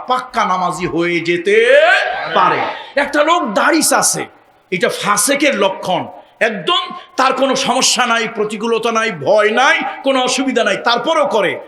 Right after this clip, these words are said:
কিন্তু এই লোকটাকে আমরা ঘৃণা করি না। কেন করি না? হয়তো তার কোনো সমস্যা আছে, অথবা সে বোঝে নাই রাসূলের সুন্নতের মহাব্বত তার কলিজার মধ্যে যখন চলে আসবে, আমাদের থেকেও তার বড় সুন্নতি দাড়ি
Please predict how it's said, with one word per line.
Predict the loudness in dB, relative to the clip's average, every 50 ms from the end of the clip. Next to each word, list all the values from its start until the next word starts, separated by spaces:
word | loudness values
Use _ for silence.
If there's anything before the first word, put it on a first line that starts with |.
| -20 -20 -20 -12 -4
কিন্তু | -4 -2 -2 -2 -2
এই | -2 0
লোকটাকে | 0 -2 -2 -2 -4 -2 -2
আমরা | -2 -4 -4 -8 -8 -8
ঘৃণা | -8 -4 -4 -4
করি | -4 -4 -6 -8 -8 -10
না। | -14 -20 -16 _ -2
কেন | 0 0 2 0 -2 -2
করি | 0 0 0 0 -2
না? | -2 -4 -6 -8 -14 -20 -20 -20 -18 -8 -2
হয়তো | -2 0 0 0 -2
তার | -2 -2 -2
কোনো | -2 -4 -6 -6
সমস্যা | -6 -8 -8 -8 -8 -6 -6 -4 -2
আছে, | -2 -2 -4 -6 -8 -8 -10 -16 -16 -6 -2
অথবা | -2 0 0 0 0 0 0
সে | 0 -2
বোঝে | -4 -4 -4 -4 -2 0 0
নাই | 0 0 -2 -2 -4 -10 -12 -8
রাসূলের | -8 -6 -4 -2 0 0 0
সুন্নতের | 0 0 -2 -2 -2 -2 -4 -4 -4 -4
মহাব্বত | -4 -6 -6 -4 -4 -4 -2 -2
তার | -2 -4
কলিজার | -2 -4 -6 -2 0 -2 0 0
মধ্যে | -2 -4 -4 -4 -4
যখন | -4 -6 -8 -8
চলে | -6 -4 -2 -2 -2
আসবে, | -2 -2 -4 -6 -8 -8 -8 -12 -18 -12 -6
আমাদের | -4 -2 -2 -2 -2 -4 -6 -6 -6
থেকেও | -6 -6 -4 -4 -4 -4
তার | -2 -2 -2 -2
বড় | 0 -2 -2 -4
সুন্নতি | -4 -6 -6 -6 -6 -4 -6 -8 -8 -6
দাড়ি | -2 -2 0 0 0